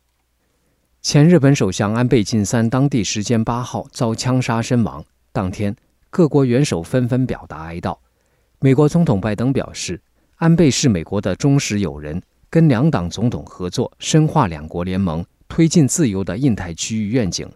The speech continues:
为了表达哀悼之意，拜登下令全美降半旗到七月十号。前总统川普则通过自家的社交平台 Truth Social 说，这对全世界是个坏消息。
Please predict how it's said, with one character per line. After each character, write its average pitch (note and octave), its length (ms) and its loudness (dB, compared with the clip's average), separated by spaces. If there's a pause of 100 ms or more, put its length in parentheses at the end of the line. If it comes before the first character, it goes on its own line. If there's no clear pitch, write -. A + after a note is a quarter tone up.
(540)
为 E3+ 120 2
了 D3 80 4
表 F2+ 200 -4
达 F2 140 -8
哀 A#2+ 140 -6
悼 A#2+ 220 -2
之 - 180 -10
意， F2 160 -6 (380)
拜 D#3+ 160 2
登 D#3+ 160 4
下 D#3 160 2
令 A2+ 160 0
全 G#2 180 -4
美 A#2 160 0
降 F#2+ 220 -4
半 G2 240 -4
旗 - 300 -6
到 E2+ 200 -4
七 - 280 -4
月 A#2+ 180 -2
十 - 220 -10
号。 - 200 -10 (640)
前 E3 180 4
总 F3 200 6
统 A#2+ 160 4
川 D3 200 2
普 G#2 160 -2
则 G2 160 -6
通 C3 200 2
过 B2+ 160 0
自 C3+ 180 -2
家 B2 140 -4
的 G#2+ 120 -4
社 G2+ 220 -2
交 G2 160 -4
平 G#2+ 220 -2
台 F#2+ 180 -6
Truth B2 300 -4 (100)
Social D3+ 340 0
说， E2+ 300 -8 (460)
这 F3+ 120 4
对 D#3+ 160 6
全 A#2+ 240 0
世 D3 160 2
界 A#2 200 2
是 - 160 -4
个 E2+ 120 -8
坏 G#2+ 240 -4
消 E2+ 240 -6
息。 - 220 -8